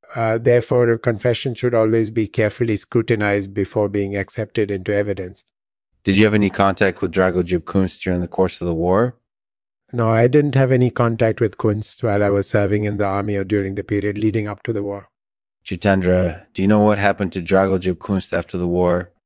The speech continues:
Speaker 1: According to what I've been able to gather, Kunc was captured by the Croatian police and brought to trial.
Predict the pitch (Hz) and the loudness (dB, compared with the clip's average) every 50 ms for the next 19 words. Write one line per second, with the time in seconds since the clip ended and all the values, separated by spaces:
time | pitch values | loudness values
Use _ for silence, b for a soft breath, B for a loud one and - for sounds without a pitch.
0 | _ _ _ _ _ _ _ _ _ _ - - 110 - 120 117 113 120 123 120 | _ _ _ _ _ _ _ _ _ _ -6 -6 -4 2 4 4 4 4 4 2
1 | 123 123 117 117 110 120 117 117 123 117 117 113 113 113 120 120 120 123 113 107 | 2 2 2 2 0 2 0 0 0 0 0 0 0 2 0 0 2 0 0 2
2 | 117 107 110 113 123 127 131 131 127 - - 123 127 127 127 - - - 127 120 | 2 2 2 2 2 2 2 0 -2 0 0 0 0 0 -4 -12 -6 -2 0 0
3 | 113 - - - 127 113 113 - - 135 127 120 120 123 120 113 107 120 117 - | 0 -2 -2 -2 -2 -2 -2 -2 0 0 0 0 0 0 0 0 2 0 -2 0
4 | - 117 110 110 113 104 - 120 117 110 - 120 110 113 113 117 110 - 123 113 | 0 0 2 2 0 -2 -6 -10 -10 -6 -4 -2 0 2 2 2 0 -2 -4 -4
5 | 107 110 113 107 107 107 104 107 - - - 113 - - 117 107 104 104 104 104 | -4 -6 -8 -4 -2 0 0 0 -2 -4 -6 -6 -4 -2 -2 -2 -2 -2 -4 -6